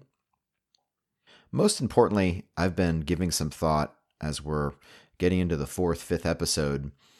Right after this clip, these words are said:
uh, of the podcast about what longer term ideas might be. In other words, you know, where am I going with this thing? So should we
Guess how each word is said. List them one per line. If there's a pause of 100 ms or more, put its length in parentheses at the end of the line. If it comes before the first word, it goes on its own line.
(240)
uh,
of
the
podcast
about
what
longer
term (220)
ideas
might
be.
In
other
words, (500)
you
know,
where
am
I
going
with
this
thing? (880)
So (480)
should
we